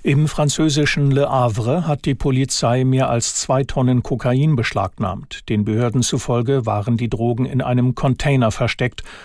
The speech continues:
und haben einen Wert von rund einhundertdreißig Millionen Euro.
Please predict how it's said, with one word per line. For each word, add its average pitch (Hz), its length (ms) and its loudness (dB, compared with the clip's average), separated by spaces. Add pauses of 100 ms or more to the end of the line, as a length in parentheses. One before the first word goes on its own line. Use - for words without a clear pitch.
(140)
und 143 180 -2
haben 131 240 2
einen 127 240 2
Wert 117 240 -2
von 120 160 2
rund 117 320 0
einhundertdreißig 117 960 0
Millionen 117 460 0
Euro. 131 400 0